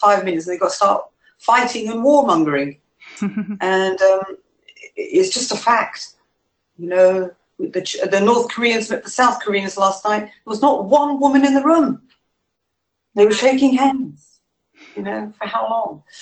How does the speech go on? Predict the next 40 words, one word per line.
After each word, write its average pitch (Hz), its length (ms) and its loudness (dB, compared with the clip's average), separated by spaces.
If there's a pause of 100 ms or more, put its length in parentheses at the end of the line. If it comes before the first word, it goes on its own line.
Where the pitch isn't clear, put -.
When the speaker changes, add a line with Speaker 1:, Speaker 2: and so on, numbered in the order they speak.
(220)
Speaker 1:
So, 220 360 0
yeah, 294 200 4
I - 40 -6
feel 311 140 6
very 254 180 6
passionate 156 420 -2
about - 220 -2
this, 151 160 -4
Jo. 156 300 -4 (180)
Speaker 2:
Yes, 214 460 -2
yeah. 233 300 -2 (560)
So - 140 0 (520)
tell 480 140 4 (120)
us - 160 -8 (220)
a 311 80 0
bit 320 180 2
more 330 140 4
about 320 380 2
sort 320 120 -4
of 294 100 -4
what 311 140 0
you 277 100 -2
do 285 140 -2
on 277 100 2
a 277 40 -2
day-to-day 269 360 -2
basis. 240 260 -2
You've 233 120 -6
said 254 260 -4
you 165 300 -12
do 233 200 0
a - 20 -2
lot 220 160 -4
of 208 120 -6
writing 214 420 0
and 202 100 -4
a - 20 -8
bit 202 120 -6
of 202 60 -4
speaking. 214 440 -6